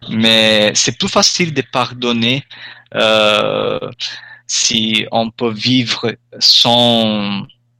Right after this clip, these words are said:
c'est-à-dire, c'est, c'est plus facile de con-, de, de, euh, vivre avec ces gens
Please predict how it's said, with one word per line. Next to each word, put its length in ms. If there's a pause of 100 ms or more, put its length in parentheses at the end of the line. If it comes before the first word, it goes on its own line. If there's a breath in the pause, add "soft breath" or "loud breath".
(1700)
c'est-à-dire, 500
c'est, 180 (160)
c'est 160
plus 120
facile 360
de 100
con-, 380
de, 400 (380)
de, 1040 (1300 loud breath)
euh, 260 (240)
vivre 520 (160)
avec 380
ces 240
gens 340